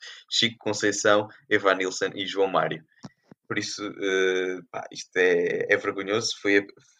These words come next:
eh, e eu, eu, eu não quero falar mais, porque pronto, já falei,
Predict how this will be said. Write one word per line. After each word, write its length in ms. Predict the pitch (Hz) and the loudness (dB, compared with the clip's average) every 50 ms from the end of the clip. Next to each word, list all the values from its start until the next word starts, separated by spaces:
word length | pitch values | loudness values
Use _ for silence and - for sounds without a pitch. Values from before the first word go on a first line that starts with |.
| _ - - | _ -4 2
eh, 320 | 95 98 95 92 92 87 | 4 6 8 8 6 6
e 440 | 76 90 98 92 90 90 87 82 80 - - _ _ _ _ _ _ _ _ _ _ _ _ _ _ _ _ _ _ _ _ _ | 2 -2 -8 -12 -14 -14 -14 -14 -16 -18 -20 _ _ _ _ _ _ _ _ _ _ _ _ _ _ _ _ _ _ _ _ _
eu, 140 | - 95 - - | -2 0 2 4
eu, 240 | 160 165 - 180 175 165 160 | 4 4 4 2 0 0 0
eu 80 | 170 | 2
não 180 | 165 170 170 160 | 2 2 2 4
quero 200 | 160 156 131 127 | 4 4 4 4
falar 260 | - - - 107 104 95 | 0 -2 2 4 4 4
mais, 260 | 87 85 90 101 - | 6 4 2 2 0
porque 200 | - - - _ | -8 -14 -12 _
pronto, 200 | - 90 90 87 | -6 -6 -2 0
já 120 | 92 92 | 0 0
falei, 360 | - - 95 90 90 85 85 | 2 2 0 2 2 0 -2